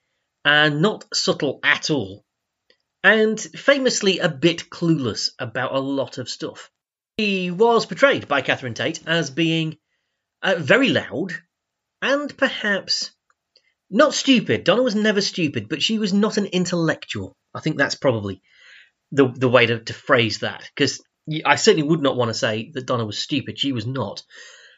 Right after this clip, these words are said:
But what happened with Donna was that she became super intelligent. Uh, she, for reasons, storytelling, not going into it, she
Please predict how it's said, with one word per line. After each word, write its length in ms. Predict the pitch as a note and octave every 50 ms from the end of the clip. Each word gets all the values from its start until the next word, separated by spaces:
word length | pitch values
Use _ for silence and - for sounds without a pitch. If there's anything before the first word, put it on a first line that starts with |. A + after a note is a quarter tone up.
| _ _ _ _ _ _ _ _ _ -
But 400 | D3 F#3 G#3+ A3 F#3+ - - _ _ _ _ _ _ _ _ _ _ _
what 220 | - A3 C4 - -
happened 460 | - F#4 E4 - - C4+ F#3+ C#3 A#2+
with 220 | A#2 B2 A2+ -
Donna 340 | - A2 G2+ F2+ F2+ G#2 - _ _ _ _ _ _ _ _
was 220 | D#3 F3 F3 E3+
that 120 | G#3+ G3+ D#3+
she 160 | - G#3+ G#3
became 580 | E3+ E3+ F#3+ - - - - G#3+ G#3+ G#3 G3 F3+
super 460 | - - - G3+ F3 E3 - B2+ G#2+
intelligent. 520 | G2+ G2 A2 G2+ G2 F#2+ F#2+ F#2 G2+ - _ _ _ _ - - _ _ _ _ _ -
Uh, 240 | C#3+ C#3 C#3 B2 -
she, 560 | - - F#3 F#3 F#3 F3+ E3+ D#3+ C#3+ C#3 - _ _ _ _ _ _ _ _ _ - -
for 240 | - G#3+ G3+ F#3+ F3+
reasons, 640 | E3 F3 F#3 F3 C#3+ A#2+ C3 A2 G#2 G2 - - -
storytelling, 680 | - - - D#3 C#3+ C3 B2 - B2 G#2+ G#2 F#2+ F2+ - _ _
not 280 | - C3+ C3 - - _ -
going 260 | A#2+ C3 A#2+ A#2+ A#2
into 200 | A2+ G#2 A2+ G#2+
it, 180 | G#2 G2+ - _ _ _ _ - - - _ _ _
she 640 | - - - - - G#3 G3+ G3+ G3+ G3 E3+ - _